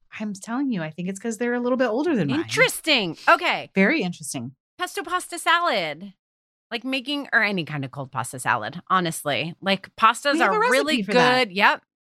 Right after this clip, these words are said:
Speaker 2: Pastas are really
Speaker 1: Yep.
Speaker 2: great, like, carb.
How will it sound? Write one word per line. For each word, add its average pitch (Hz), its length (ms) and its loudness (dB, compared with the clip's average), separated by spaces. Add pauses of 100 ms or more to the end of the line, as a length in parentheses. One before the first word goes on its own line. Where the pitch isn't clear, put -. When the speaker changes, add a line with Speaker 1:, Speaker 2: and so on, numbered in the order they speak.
(300)
Speaker 2:
Pastas 226 380 -2
are 202 100 0
really 220 460 -2
Speaker 1:
Yep. 202 200 -4
Speaker 2:
great, 196 680 -2 (220)
like, 165 320 -6 (460)
carb. 220 680 2